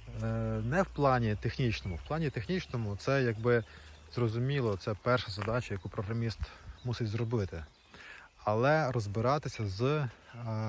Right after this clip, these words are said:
е, предметною областю, е, в якій працює, в якій вирішує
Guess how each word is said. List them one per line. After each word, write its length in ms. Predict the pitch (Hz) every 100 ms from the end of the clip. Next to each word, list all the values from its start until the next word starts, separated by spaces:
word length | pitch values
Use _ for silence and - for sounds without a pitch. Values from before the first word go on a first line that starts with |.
| 107 107 107 104 101 95 - - - - - -
е, 520 | 117 110 107 104 101 101
предметною 640 | - 113 123 135 - 110 113
областю, 500 | 104 104 - 101 90 - - - -
е, 80 | 104
в 60 |
якій 260 | 104 - 123
працює, 720 | - 101 - 120 113 110 104 - - - - - - - -
в 140 | 104
якій 240 | 107 139
вирішує 540 | 123 123 123 - 107